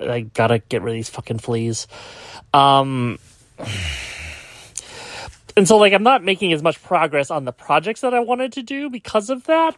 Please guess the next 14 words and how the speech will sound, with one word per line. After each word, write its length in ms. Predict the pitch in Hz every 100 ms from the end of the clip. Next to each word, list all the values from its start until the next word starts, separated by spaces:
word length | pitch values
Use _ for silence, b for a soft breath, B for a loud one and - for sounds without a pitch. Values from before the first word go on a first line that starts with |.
| _
but, 260 | 190 170 - _ _ _
um, 580 | 151 143 135 127 117 107 _ _ - - -
I'm 140 | 170
also 200 | 185 -
just, 280 | 165 151 -
you 80 | 214
know, 160 | 151 120
trying 340 | - 147 143
to 280 | - 127 113 B B B B B B B B B B B _
be 160 | 127 170
kind 440 | - 147 147 143
to 80 | 151
myself 840 | 147 143 - 135 131 139 139 -
and 280 | 113 104 98